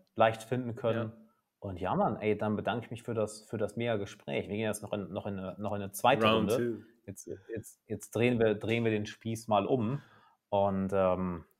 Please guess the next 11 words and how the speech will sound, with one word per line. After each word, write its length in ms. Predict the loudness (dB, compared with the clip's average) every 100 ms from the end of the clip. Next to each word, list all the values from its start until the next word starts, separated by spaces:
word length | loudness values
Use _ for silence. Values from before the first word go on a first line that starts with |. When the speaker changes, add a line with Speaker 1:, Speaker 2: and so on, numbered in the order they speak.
| _ _ _ -10
Speaker 1:
das 160 | 2
hört 160 | 2 4
ihr 60 |
dann 160 | 0 0
bei, 280 | 0 0 -4
bei 200 | -6 -2
David 340 | 2 2 0
im 100 | -6
Podcast. 560 | -10 -8 -4 -4 -6 -16 _ _ _ _ _ 0
Hey, 120 | 6
Mann, 260 | 6 6